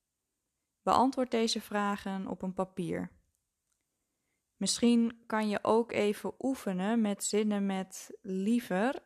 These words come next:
en omdat. Bijvoorbeeld, "Ik ga liever met de fiets dan met de auto, omdat dat gezonder is." Dat was het voor deze week.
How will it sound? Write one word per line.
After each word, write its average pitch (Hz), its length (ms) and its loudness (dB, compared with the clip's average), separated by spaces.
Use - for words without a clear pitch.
en 190 560 -6
omdat. 190 720 0
Bijvoorbeeld, 185 1000 -4
"Ik - 180 -8
ga 175 200 -4
liever 208 420 -2
met 196 220 -2
de 180 100 -2
fiets - 520 -2
dan 196 180 -2
met 185 200 -4
de - 80 -4
auto, 220 800 0
omdat 185 880 0
dat 196 320 -4
gezonder 208 760 0
is." - 560 -2
Dat 311 200 -4
was 233 200 -2
het 240 160 -6
voor 240 140 -6
deze 233 380 -6
week. 233 520 -10